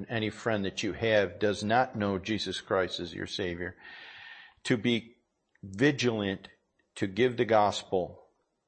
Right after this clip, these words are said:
slowly but deliberately, to try to turn your friend towards Jesus Christ, the one that died on the cross for our sins and his and theirs,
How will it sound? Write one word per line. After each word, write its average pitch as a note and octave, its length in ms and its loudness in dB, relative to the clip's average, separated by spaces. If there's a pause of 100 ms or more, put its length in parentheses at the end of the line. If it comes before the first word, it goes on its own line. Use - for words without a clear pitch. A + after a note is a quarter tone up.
(100)
slowly A2 760 2 (440)
but - 220 -2
deliberately, F#2+ 840 -2 (840)
to F#2+ 80 -8
try G2+ 240 2
to F#2 100 0
turn G#2+ 320 -4
your F2+ 140 -4
friend F2 380 -4 (120)
towards F2 480 -6 (2500)
Jesus F#2 320 -4
Christ, E2 680 -6 (200)
the F#2 60 -6
one F2 160 -4
that D2 120 -8
died D#2+ 240 -2
on D#2+ 120 -8
the D#2 60 -12
cross - 520 -10 (760)
for D#2 220 -4
our F#2+ 120 2
sins - 560 -10
and E2 240 -6
his - 440 -12 (280)
and E2 240 -8
theirs, - 460 -10